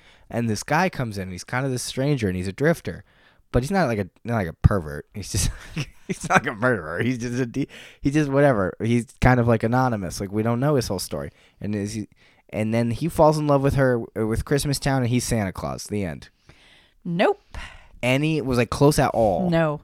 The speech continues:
Speaker 1: Oh my gosh.
Speaker 2: This one, yeah. It's, this is, there's a couple of 'em that,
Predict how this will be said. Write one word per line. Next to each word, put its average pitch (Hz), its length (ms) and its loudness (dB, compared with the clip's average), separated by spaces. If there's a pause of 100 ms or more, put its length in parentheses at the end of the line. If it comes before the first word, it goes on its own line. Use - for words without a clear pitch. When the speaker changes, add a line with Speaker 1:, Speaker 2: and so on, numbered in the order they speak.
(100)
Speaker 1:
Oh 113 180 2
my 95 220 -4
gosh. 85 180 -6
Speaker 2:
This 240 220 2
one, 262 180 2
yeah. 185 300 2 (520)
It's, - 260 0
this - 260 -2
is, - 160 -2 (280)
there's 294 200 4
a - 60 -2
couple 311 340 0
of 254 140 0
'em 233 200 2 (100)
that, 180 840 0